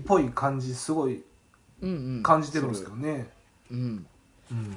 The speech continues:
Speaker 2: これ見てたらさ、アイスランドめっちゃ行きたくなれへん？
Speaker 1: はい。いや、ほんまにそれ。てか、
Speaker 2: なあ。
Speaker 1: まあ、アイスランドに限らずやけど、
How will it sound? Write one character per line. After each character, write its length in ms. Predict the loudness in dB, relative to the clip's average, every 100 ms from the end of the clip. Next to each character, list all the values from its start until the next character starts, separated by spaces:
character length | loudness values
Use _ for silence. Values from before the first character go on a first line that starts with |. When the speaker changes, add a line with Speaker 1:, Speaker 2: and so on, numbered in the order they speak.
| -10
Speaker 2:
こ 220 | -4 2
れ 260 | 6 8 8
見 160 | 8
て 140 | 6 4
た 100 | 2
ら 140 | 2
さ、 320 | 0 -2 0
ア 80 | 2
イ 100 | 2
ス 180 | 4 8
ラ 140 | 8
ン 60 | 8
ド 80 | 4
め 100 | 0
っ 60 |
ち 160 | -2 0
ゃ 20 |
行 180 | 0 0
き 100 | 0
た 100 | 0
く 80 | 0
な 140 | 0
れ 60 | -2
へ 40 |
ん？ 20 | -4
Speaker 1:
は 40 |
い。 40 | -10 -20 -20 -10
い 40 | -6
や、 80 | -4
ほ 200 | -2 -2
ん 140 | 0
ま 100 | 0
に 80 | 0
そ 160 | 0
れ。 160 | -2 -2 -8 _ _ -20 _
て 80 | 4
か、 80 | 8
Speaker 2:
な 40 |
あ。 20 | 12
Speaker 1:
ま 60 | 12
あ、 80 | 12
ア 60 |
イ 60 | 12
ス 140 | 12
ラ 100 | 10
ン 80 | 10
ド 60 | 6
に 80 | 4
限 280 | 4 6
ら 120 | 8 8
ず 100 | 6
や 80 |
け 80 | -2
ど、 340 | -6 -8 -10